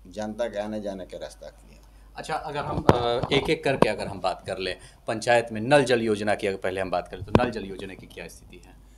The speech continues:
Speaker 1: नल जल योजना के भी स्थिति सही नहीं है, खराब है।
Speaker 2: आवास योजना?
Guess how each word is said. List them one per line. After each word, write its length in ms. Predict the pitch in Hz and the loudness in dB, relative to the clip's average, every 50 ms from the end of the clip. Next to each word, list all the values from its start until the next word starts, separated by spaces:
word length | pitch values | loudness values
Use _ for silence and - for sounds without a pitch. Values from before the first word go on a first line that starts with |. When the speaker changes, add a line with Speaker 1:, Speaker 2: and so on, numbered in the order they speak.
| - - - - - 92 | -20 -20 -20 -20 -18 -14
Speaker 1:
नल 320 | 104 113 127 135 143 147 143 | -10 -4 -2 -2 -2 -2 -2
जल 300 | 139 147 151 151 151 147 | 0 2 2 2 0 -2
योजना 360 | 143 135 127 131 147 151 151 | -4 -6 -4 -4 -2 -2 0
के 300 | 151 147 147 151 151 151 | 0 0 0 0 0 0
भी 260 | 139 139 147 147 143 | 0 -2 -4 -4 -6
स्थिति 640 | 147 - - 143 139 - 143 143 143 139 139 - - - - - - - - - - - - - | -6 -8 -10 -12 -10 -10 -10 -8 -8 -10 -10 -12 -16 -20 -20 -20 -20 -20 -20 -20 -20 -20 -20 -20
सही 300 | - - 127 120 123 127 | -6 -2 0 0 0 0
नहीं 200 | 120 110 98 95 | -2 -4 -6 -6
है, 140 | 92 85 80 | -8 -10 -10
खराब 340 | - 110 104 101 92 73 - | -4 -2 0 0 0 -2 -6
है। 120 | - - - - - - - - | -12 -18 -20 -20 -20 -20 -18 -10
Speaker 2:
आवास 320 | - 107 101 107 104 - - | -8 -4 -4 -4 -4 -4 -6
योजना? 340 | 110 104 101 107 110 110 | -10 -12 -12 -12 -16 -16